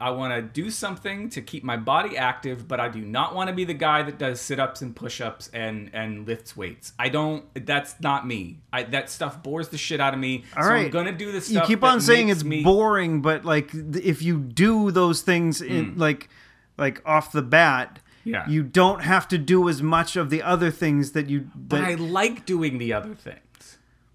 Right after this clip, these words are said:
Speaker 1: I like getting on the elliptical for thirty minutes a day, and I like walking for an hour a day. I, that's, I like doing those things.
Speaker 2: Okay, well, like, walking for an hour a day, that's fine 'cause you're out in the fresh air, but, like,
Speaker 1: Mm-hmm.
Speaker 2: on the elliptical, it's like,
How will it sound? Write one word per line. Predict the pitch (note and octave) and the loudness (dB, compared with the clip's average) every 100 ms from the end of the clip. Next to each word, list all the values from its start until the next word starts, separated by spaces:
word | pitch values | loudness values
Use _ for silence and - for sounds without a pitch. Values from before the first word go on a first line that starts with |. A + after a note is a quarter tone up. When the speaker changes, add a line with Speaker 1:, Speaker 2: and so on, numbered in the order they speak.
| _ _ _ _ _ _ D3 | _ _ _ _ _ _ -2
Speaker 1:
I | E3+ | 0
like | E3+ F#3 A3+ D#3 | 2 2 0 -2
getting | D3+ F3 E3 | -2 -2 -2
on | D#3 | -2
the | D3+ | -2
elliptical | D3 E3+ D#3+ C#3+ C#3+ C3 - | -2 -4 -6 -8 -6 -6 -8
for | C#3 | -8
thirty | C#3+ C3 | -4 -2
minutes | C3 B2+ B2 | -2 -2 -4
a | A#2 | -2
day, | B2 C3 | -2 0
and | C#3+ | -2
I | D3 | -2
like | D3+ D#3+ F3 | 0 -2 -2
walking | C3+ C#3+ F3 F#3 D3 C3 | -4 0 0 0 -4 -4
for | C#3 C3+ | -4 -2
an | B2 | 0
hour | A#2 G#2+ G2+ | -2 -2 -6
a | |
day. | G2 F2 - - - - - | -8 -10 -12 -18 -20 -10 -4
I, | C3+ | -4
that's, | A2+ B2+ D3 - - | 0 2 2 -2 -4
I | C#3 | 0
like | D3 C3+ D3 D#3 E3 | 0 2 2 0 -4
doing | F3 G#3+ C#3 | -2 0 -2
those | F#2 - - | -4 -8 -16
things. | - - | -16 -12
Speaker 2:
Okay, | - A3+ | -6 -4
well, | G3 | 0
like, | F#3+ F3+ | 0 2
walking | F#3+ G#3+ G#3 | 4 2 0
for | - G3 | -2 0
an | |
hour | F3+ F3 | 2 2
a | |
day, | F3 | 2
that's | E3+ E3+ - | 0 -2 -2
fine | G3 F#3+ E3 | 0 0 0
'cause | D3 | 0
you're | D3+ D#3 | 2 2
out | D#3 | 2
in | |
the | D3 | -2
fresh | - D3 - | 0 0 0
air, | F#3 F3+ | 0 0
but, | D3 D3+ | 0 -2
like, | D3 C#3 C#3+ | 0 0 0
Speaker 1:
Mm-hmm. | B3+ | 0
Speaker 2:
on | D3 | 0
the | D3+ | 0
elliptical, | D#3 E3+ E3 D3 C#3+ C#3+ | 0 -2 -4 -2 -2 -2
it's | C#3+ - | -4 -8
like, | C3+ C#3+ C#3 | -6 -4 -4